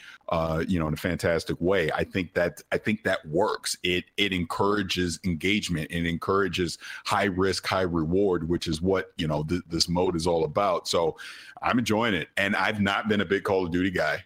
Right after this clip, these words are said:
over the past few years, but this Warzone two point oh specifically, um, is something I definitely see me investing more time into. Let me tell you this, how much I, I, I've been enjoying it.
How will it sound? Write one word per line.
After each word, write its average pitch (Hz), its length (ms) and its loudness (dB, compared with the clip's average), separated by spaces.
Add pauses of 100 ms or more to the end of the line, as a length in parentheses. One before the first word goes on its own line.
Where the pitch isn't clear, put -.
(140)
over 87 220 0
the 85 80 2
past 87 340 0
few 87 120 0
years, 82 560 0
but 82 200 0
this 90 460 0 (380)
Warzone 110 560 2
two 110 160 0
point 95 280 0
oh 95 140 2
specifically, 87 1040 -2 (160)
um, 85 260 0
is 87 160 -2
something 85 320 0
I 82 100 2 (120)
definitely 85 380 0
see 87 220 0
me 82 220 2
investing 80 480 0
more 80 140 0
time 90 240 -2
into. 80 180 -2 (260)
Let 143 120 4
me 147 60 -2
tell 151 120 4
you 135 80 4
this, 120 140 0
how 113 100 2
much 107 240 2
I, 98 120 2
I, 95 400 2
I've 87 140 -2
been 87 140 0
enjoying 82 440 0
it. 73 100 -8